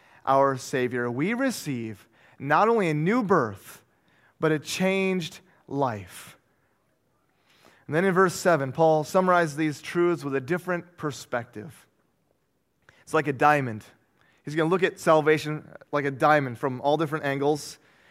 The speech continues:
to, in order to see the full beauty of it. Paul uses almost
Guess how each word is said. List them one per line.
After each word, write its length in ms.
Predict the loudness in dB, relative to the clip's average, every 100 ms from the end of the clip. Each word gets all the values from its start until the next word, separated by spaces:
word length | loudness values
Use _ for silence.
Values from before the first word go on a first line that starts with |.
| _ _ _
to, 100 | -10
in 100 | -4
order 200 | 0 0
to 40 |
see 220 | -2 -2 0
the 100 | 0
full 360 | -4 -4 -2
beauty 520 | -4 -4 -2 -4 -6 -10 _ _ _ _ -8
of 160 | -8
it. 160 | -8 -18 -20 -20 _ _ _ _ _ -20 _ _ _ _
Paul 440 | -8 0 4 4 2
uses 880 | 0 0 0 -2 -6 -8 -8 -10 -16 -20 _ _
almost 520 | 0 2 0 -2 -4